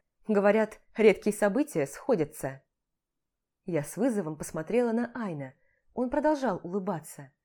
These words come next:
Мягко так, совершенно дружелюбно. «Да, а ещё у вас на земле, говорят, от ненависти до любви один шаг». «У вас неполная версия.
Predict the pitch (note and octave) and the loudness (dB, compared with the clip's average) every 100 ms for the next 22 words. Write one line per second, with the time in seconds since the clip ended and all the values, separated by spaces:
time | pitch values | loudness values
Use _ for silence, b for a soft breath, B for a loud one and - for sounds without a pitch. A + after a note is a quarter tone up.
0 | - - A3+ G3+ A#3 - - C3 - b | -20 -6 -4 -2 -6 -8 -10 -10 -12 b
1 | b b - G3+ F#3 - C#4+ D4+ C#4+ C4+ | b b -8 -6 -6 -4 -2 0 0 -2
2 | C4 C4 C4+ A#3+ D#3+ C#3+ C3+ C3 _ _ | 0 0 0 0 -2 -6 -12 -18 _ _
3 | _ _ _ _ _ - F#3 F#3 D3 B2 | _ _ _ _ _ -6 4 6 6 2
4 | _ _ _ - F#3 F#3 - D#4+ A3+ F3+ | _ _ _ -2 0 0 2 4 4 2
5 | F3+ F3+ G#3 C4 C#4+ G3 F3+ E3 C3+ - | 0 0 2 2 2 2 0 0 -4 -10
6 | b b b F#3 - G#3 F#3+ E3+ - E3+ | b b b -2 2 2 4 0 -2 0
7 | E3+ D#3 E3+ A#3+ D#4 _ C4+ G3 D#3 D3 | 0 0 0 -2 -2 _ -4 -2 -6 -6
8 | - E3+ - - _ _ _ _ _ _ | -4 -4 -4 -14 _ _ _ _ _ _
9 | _ _ _ - A#3 B3+ A#3+ B3+ B3 B3 | _ _ _ -6 -2 -2 0 -2 4 4
10 | A#3+ A#3+ A#3 A3+ F#3+ - F3+ F3 E3+ | 6 6 4 2 0 -4 -6 -6 -10